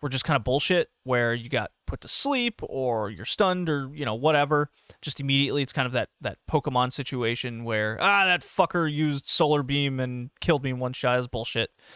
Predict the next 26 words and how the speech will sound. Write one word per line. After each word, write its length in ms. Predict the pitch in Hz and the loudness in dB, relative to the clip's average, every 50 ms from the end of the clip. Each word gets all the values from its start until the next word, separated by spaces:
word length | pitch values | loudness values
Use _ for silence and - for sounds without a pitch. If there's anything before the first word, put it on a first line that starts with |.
| - - - _ - | -20 -20 -20 _ -8
situation, 640 | - 151 135 - 131 123 120 120 - - 113 117 - _ _ _ _ _ _ _ _ - | -6 -6 -2 0 2 2 2 2 0 -2 -8 -8 -10 _ _ _ _ _ _ _ _ -4
then, 380 | 135 120 113 110 110 110 131 _ _ _ _ _ - | -2 0 0 0 -2 -4 -8 _ _ _ _ _ -14
uh, 260 | 151 - 95 95 82 - - - - - - 135 | -12 -12 -10 -10 -12 -14 -18 -20 -18 -18 -16 -10
Dragon 300 | 139 147 151 143 131 135 | -2 0 2 2 2 -2
Quest 320 | 127 - 143 131 - - 120 | -2 0 0 0 0 -2 -8
is 100 | 117 113 | -10 -8
very, 600 | 127 135 123 120 123 120 117 113 110 110 120 _ _ _ - - _ _ - - _ _ _ _ _ _ - | -4 0 2 2 2 4 4 4 2 2 0 _ _ _ -20 -20 _ _ -20 -20 _ _ _ _ _ _ -6
it's 140 | - 143 143 | -4 0 4
very 180 | 202 226 190 | 4 4 2
kind 320 | - - 160 160 160 156 139 | 2 0 2 2 2 2 0
to 100 | - 139 | 0 0
you 300 | 127 120 110 104 107 - _ | 0 0 0 -2 -6 -12 _
in 260 | - 110 120 117 113 113 | -8 -8 -8 -6 -6 -4
where, 460 | 117 117 110 110 107 101 110 - _ _ _ - _ - - | -2 -2 0 0 0 -2 -4 -8 _ _ _ -20 _ -18 -14
uh, 140 | 90 90 80 | -12 -10 -10
it 80 | - - | -10 -8
gets 200 | 135 135 120 - | -8 -8 -6 -6
you 60 | 120 101 | -6 -4
to 80 | 98 | -4
save. 380 | - - 113 95 87 82 82 - - - _ _ _ _ _ - - - | -2 -2 -2 -2 -4 -6 -10 -12 -20 -20 _ _ _ _ _ -20 -8 -2
It 280 | 135 135 127 - - | 0 0 0 0 -2
does 240 | 139 156 156 160 143 | 0 2 2 2 2
have 320 | 147 143 139 131 131 127 - | 2 2 2 2 2 0 0
a 120 | - 123 | -4 -4
battery 400 | 117 113 131 156 185 175 147 131 | 0 2 2 4 4 2 0 0
backup, 500 | 117 123 117 113 - - 135 160 - _ | 2 2 2 2 2 0 0 0 -2 _